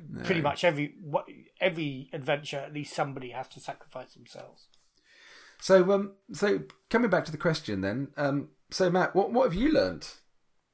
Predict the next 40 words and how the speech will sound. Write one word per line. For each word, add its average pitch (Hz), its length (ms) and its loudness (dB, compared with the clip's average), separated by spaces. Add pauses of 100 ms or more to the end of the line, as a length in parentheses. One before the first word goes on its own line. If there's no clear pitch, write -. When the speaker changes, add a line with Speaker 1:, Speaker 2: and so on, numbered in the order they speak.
(140)
Speaker 1:
about 104 200 -4
Speaker 2:
<laughs> 226 100 12
Speaker 1:
playing 107 220 4
your 92 80 -6
character? 95 540 -4 (880)
Speaker 2:
Well, 233 240 6
it's 160 240 0
funny. 180 300 4
I 147 100 8
mean, 185 160 -2
you 202 120 -6
know, 175 120 0
it 175 140 -6
kind 240 180 4
of, 214 80 0 (120)
it - 360 -14
implies 208 460 -2
that 196 120 -6
we've 160 160 -6
only 175 200 -2
ever 147 120 -4
played 170 240 -6
one 165 220 -6
character 170 440 -6
in 180 80 -10
our 170 160 -4
life. 202 260 -6
And 143 100 0
I'm 139 160 -2
Speaker 1:
Yeah, 135 100 -2
Speaker 2:
trying 185 140 -2
to 160 40 -14
think, 180 220 -10
what, - 140 -6
Speaker 1:
yeah. 95 80 -12 (460)
Speaker 2:
what 185 280 0
of 180 120 -12
my, 160 340 -6 (340)
you 170 100 -16
know, 139 140 -4